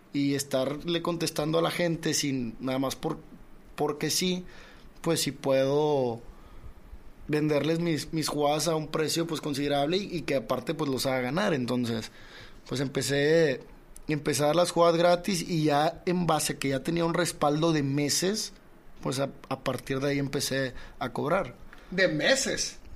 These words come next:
Speaker 1: Pues sí, o sea, yo tenía
Speaker 2: Ojo.
Speaker 1: cuatro o cinco meses ya con el Telegram y con resultados que me respaldaban y con
Speaker 2: Ya había pasado esa racha, la de veinticuatro cero, que me has platicado.
Speaker 1: Había pasado la de treinta y seis cuatro.
Speaker 2: Treinta y seis cuatro. De Meji-, de Liga
Speaker 1: Liga
Speaker 2: Mexicana.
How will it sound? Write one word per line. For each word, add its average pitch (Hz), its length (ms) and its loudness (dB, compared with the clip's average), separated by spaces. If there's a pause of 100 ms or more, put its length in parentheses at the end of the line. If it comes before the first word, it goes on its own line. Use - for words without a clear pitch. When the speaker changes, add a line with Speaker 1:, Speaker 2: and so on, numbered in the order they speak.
Speaker 1:
Pues 120 180 0
sí, 180 220 0
o 180 120 0
sea, 127 120 2
yo 131 100 2
tenía 185 320 6
Speaker 2:
Ojo. 202 80 6
Speaker 1:
cuatro 165 300 2
o - 20 0
cinco 170 240 2
meses 160 460 0
ya 147 200 2
con 165 120 -2
el 147 140 0
Telegram 147 500 0
y 143 80 0
con 127 180 -2
resultados 120 720 -2
que 156 100 -4
me 135 120 0
respaldaban 123 800 -2
y 127 80 -8
con 113 280 -8 (420)
Speaker 2:
Ya 180 120 8
había 240 240 10
pasado 233 300 8
esa 247 200 6
racha, 220 800 6
la 175 200 6
de 165 480 6
veinticuatro 165 580 4
cero, 214 480 4 (360)
que 151 260 2
me 151 80 4
has 170 100 0
platicado. 170 460 4
Speaker 1:
Había 214 100 6
pasado 180 240 4
la 190 80 4
de 190 60 0
treinta 170 280 -2
y 143 40 -2
seis 160 200 -2
cuatro. 131 400 0
Speaker 2:
Treinta 175 480 6
y 151 100 4
seis 180 220 4
cuatro. 165 380 6
De 233 460 10
Meji-, 202 300 4
de 175 200 8
Liga 190 200 8
Speaker 1:
Liga - 20 8
Speaker 2:
Mexicana. 180 320 6